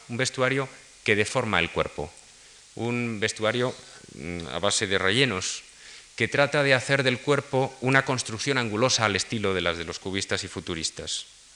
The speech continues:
Y que, de paso,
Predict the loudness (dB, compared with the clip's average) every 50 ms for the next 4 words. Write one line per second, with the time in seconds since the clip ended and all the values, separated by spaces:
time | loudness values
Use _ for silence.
0 | -20 -20 -20 -20 -20 -20 -20 -20 -20 -20 -20 -20 -20 -20 -20 -20 -20 -20 -18 -18
1 | -20 -20 -20 -20 -20 -20 -14 -2 0 0 4 6 8 8 8 8 6 6 4 4
2 | 4 2 0 -4 -6